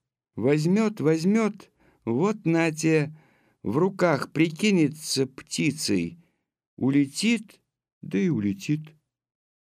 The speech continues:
И убить тоже нет положения. Эко врать здоров ты, Киселев, посмотрю я на тебя. Какое врать?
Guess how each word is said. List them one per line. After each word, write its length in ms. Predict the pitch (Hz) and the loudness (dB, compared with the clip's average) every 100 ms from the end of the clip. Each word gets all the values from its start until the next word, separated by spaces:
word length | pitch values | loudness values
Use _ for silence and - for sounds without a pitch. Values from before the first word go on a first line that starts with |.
| _ - | _ -4
И 120 | 104 | 0
убить 600 | 92 78 101 196 214 - | 0 -2 0 0 0 -4
тоже 320 | 247 214 208 | -2 -2 0
нет 300 | 190 160 156 | 0 0 -2
положения. 800 | 127 127 95 87 73 69 65 - _ _ _ _ _ | -4 -2 -2 -4 -6 -8 -10 -14 _ _ _ _ _
Эко 380 | - 120 - 120 | -4 -4 0 0
врать 440 | 110 131 214 202 101 | 2 0 0 0 -2
здоров 640 | 92 101 123 120 113 - | 0 0 2 2 2 0
ты, 180 | - 113 | -4 -4
Киселев, 760 | 110 113 104 113 110 104 90 - | 0 -2 0 0 2 2 0 -4
посмотрю 600 | 104 107 104 104 101 101 | -4 -2 0 0 0 2
я 180 | 90 90 | 2 0
на 140 | 85 | -2
тебя. 520 | 82 95 85 82 73 - _ _ | -4 -4 -2 -4 -6 -12 _ _
Какое 500 | 139 156 240 240 233 | -2 -2 -2 -2 0
врать? 560 | 220 226 165 - - | 0 0 0 -4 -12